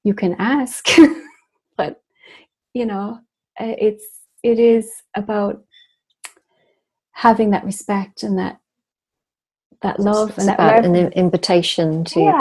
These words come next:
Speaker 2: to, to walk,
Speaker 1: yes.
Speaker 2: to walk together, to work
Speaker 1: Yes,
Speaker 2: together, to
Speaker 1: exactly, exactly.
Speaker 2: play, dance, talk
Speaker 1: Yes.
Speaker 2: together, whatever
Speaker 1: Yes,
Speaker 2: the
Speaker 1: that's
Speaker 2: words might
Speaker 1: exactly
Speaker 2: be.
Speaker 1: it. Yeah.
Speaker 2: Mm. So,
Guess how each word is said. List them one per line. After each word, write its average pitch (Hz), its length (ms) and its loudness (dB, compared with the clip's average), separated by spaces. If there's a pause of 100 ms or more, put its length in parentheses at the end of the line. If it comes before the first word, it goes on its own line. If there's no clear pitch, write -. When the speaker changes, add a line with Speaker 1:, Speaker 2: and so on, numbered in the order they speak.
Speaker 2:
to, 170 160 2
to 208 160 0
walk, 180 180 2
Speaker 1:
yes. - 160 -6
Speaker 2:
to - 100 2
walk 190 360 4
together, 175 400 -2
to 170 160 -10
work 185 280 0
Speaker 1:
Yes, 320 140 4
Speaker 2:
together, 160 580 -2
to - 100 -8
Speaker 1:
exactly, 185 640 -2
exactly. 254 640 -8
Speaker 2:
play, 170 420 0
dance, 160 680 -6
talk 170 240 0
Speaker 1:
Yes. 262 180 2
Speaker 2:
together, 147 500 -6 (180)
whatever 160 340 -8
Speaker 1:
Yes, 196 200 -8 (360)
Speaker 2:
the 170 80 -14
Speaker 1:
that's 160 100 -12
Speaker 2:
words 165 360 -10
might 165 140 -4
Speaker 1:
exactly 165 220 -8
Speaker 2:
be. 151 80 -6
Speaker 1:
it. 156 180 -10 (540)
Yeah. 208 260 -4 (600)
Speaker 2:
Mm. 170 760 2 (880)
So, 240 580 6